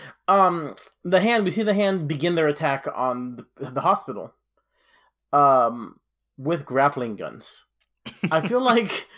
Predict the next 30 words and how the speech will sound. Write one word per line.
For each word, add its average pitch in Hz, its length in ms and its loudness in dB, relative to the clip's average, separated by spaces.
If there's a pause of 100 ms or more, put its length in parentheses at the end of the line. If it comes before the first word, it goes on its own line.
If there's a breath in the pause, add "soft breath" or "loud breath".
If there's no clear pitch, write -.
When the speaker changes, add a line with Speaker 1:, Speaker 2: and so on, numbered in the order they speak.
(200 loud breath)
Speaker 1:
I 214 100 4
feel 330 160 0
like 359 220 0
one 160 420 2
of 175 120 2
the, 151 100 4
like, 139 180 4
hallmarks 147 640 2
of 135 300 0
ninjas 139 580 -4
is 147 220 -4
they 147 180 0
go 147 240 -2
with 156 180 -4
the - 100 -6
old 127 300 -6
ways. 101 480 -12 (380)
I'm 143 180 -2
like, 135 320 -2 (460 soft breath)
you 190 120 -4
know, 120 200 0
ninja 143 400 -2
stars 131 520 0
and 120 140 -12
swords 131 380 -4
instead 117 220 -10
of 110 80 -20
guns 123 300 -6
and 117 120 -10
whatnot. 104 320 -10